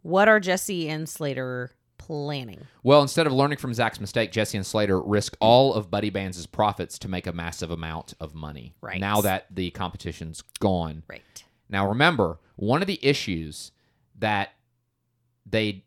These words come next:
Speaker 2: didn't like about Friendship Forever is that it was all about Zach
Speaker 1: Mm-hmm.
Speaker 2: for that very brief fifteen-second period of time they were all together. It,
Speaker 1: Yes.
Speaker 2: Z-, Zach was trying to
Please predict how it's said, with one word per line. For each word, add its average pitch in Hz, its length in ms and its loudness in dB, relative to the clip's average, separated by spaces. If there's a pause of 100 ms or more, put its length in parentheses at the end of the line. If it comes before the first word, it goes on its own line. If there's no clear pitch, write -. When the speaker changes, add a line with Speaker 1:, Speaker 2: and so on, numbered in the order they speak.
(120)
Speaker 2:
didn't 123 240 -2
like 110 260 0
about 92 220 -4
Friendship 107 360 -4
Forever 113 320 2
is 90 80 -4
that 92 140 -2
it 92 60 -8
was 92 140 -4
all 92 160 4
about 85 240 -8
Zach 90 540 -4
Speaker 1:
Mm-hmm. 151 200 -12 (100)
Speaker 2:
for 101 120 -8
that 82 160 -6
very 87 220 -4
brief 85 440 -8 (160)
fifteen-second 85 720 -8
period 87 220 -4
of - 60 -14
time 92 100 -8
they 90 60 -4
were 87 80 0
all 90 80 0
together. 107 320 -2
It, 87 120 -16
Speaker 1:
Yes. 180 340 4
Speaker 2:
Z-, 110 60 -2
Zach 120 240 2
was 117 140 0
trying 113 260 -2
to 95 280 -2